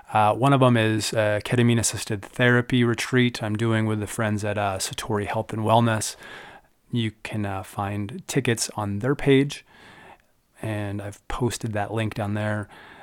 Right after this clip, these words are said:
Uh, so much fun. We had so much fun at the last one, only a couple months ago, and it was a, a full group,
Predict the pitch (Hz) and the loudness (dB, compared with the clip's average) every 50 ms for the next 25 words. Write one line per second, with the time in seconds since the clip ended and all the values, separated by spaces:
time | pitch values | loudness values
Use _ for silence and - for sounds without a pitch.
0 | - _ - - 104 101 101 101 98 - - - - - - 139 135 120 107 101 | -20 _ -6 0 0 2 2 0 -2 -4 -4 -2 0 2 4 4 4 4 4 2
1 | - - - 104 98 95 101 - - 131 127 131 123 - - 135 131 117 - - | 0 -2 -2 -2 -2 -2 -6 -2 2 4 4 4 4 4 4 4 4 4 4 2
2 | 127 120 107 110 104 101 101 104 107 98 - - 101 92 92 98 107 120 120 127 | 2 2 2 2 2 2 4 4 4 2 -2 -4 -6 -6 -6 -6 -4 0 2 4
3 | 127 120 113 107 - 123 120 - 120 117 117 120 - - 120 110 107 107 104 107 | 4 4 4 4 2 0 2 4 6 6 6 6 4 2 2 4 4 6 6 4
4 | 107 104 101 107 101 101 101 104 104 98 104 101 101 98 98 98 98 101 117 117 | 2 2 0 -2 -2 -2 -2 -2 -2 -2 -4 -4 -4 -4 -6 -6 -8 -10 -10 -12
5 | - - - - - - 170 160 151 131 117 135 123 120 123 123 - | -12 -12 -14 -8 0 6 8 10 10 10 8 8 8 8 6 4 0